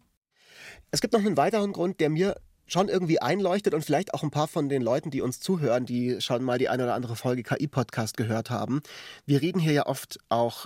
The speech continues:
über diese existenzielle Gefahr durch K I. Ja, aber das kann genauso gut auch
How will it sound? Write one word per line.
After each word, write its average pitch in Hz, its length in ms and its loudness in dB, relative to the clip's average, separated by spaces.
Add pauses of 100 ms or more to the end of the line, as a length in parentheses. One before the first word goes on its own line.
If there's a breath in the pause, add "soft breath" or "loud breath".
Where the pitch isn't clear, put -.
über 117 200 -2
diese 110 440 -2 (600 soft breath)
existenzielle 127 760 0
Gefahr 117 380 0
durch 113 180 -2
K 120 140 -2
I. 110 300 -4 (120)
Ja, 104 180 4
aber 107 100 2
das 131 120 -4
kann 147 140 4
genauso 139 340 4
gut 135 160 0
auch - 260 -2